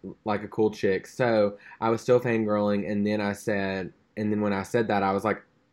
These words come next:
'Oh, that hurt my feelings.'" Um, I don't know. They basically all responded in something and basically said that, like, Chrishell said, "I'm really a real, I'm really a real realtor, L O L."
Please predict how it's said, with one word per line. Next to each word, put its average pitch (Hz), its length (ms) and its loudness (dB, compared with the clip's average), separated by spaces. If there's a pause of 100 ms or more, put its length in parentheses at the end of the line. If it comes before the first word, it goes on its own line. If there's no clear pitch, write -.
(120)
'Oh, 135 280 2
that 101 200 0
hurt 110 300 0
my 101 160 -2
feelings.'" 76 560 -6 (640)
Um, 95 800 2 (880)
I 143 80 8
don't 147 80 10
know. 117 80 8
They 151 140 12
basically 214 400 12
all 139 360 12
responded 143 800 8
in 139 160 6
something 143 840 6 (460)
and 131 600 6
basically 123 440 6
said 107 320 2
that, 107 240 0 (360)
like, 113 240 0
Chrishell 123 460 4
said, 113 360 4
"I'm 113 200 0
really 113 320 4
a 110 80 2
real, 101 440 2 (220)
I'm 104 240 -2
really 107 300 2
a 104 100 -2
real 98 300 2
realtor, 90 560 -4
L 85 200 -10
O 67 40 -14
L." 50 200 -14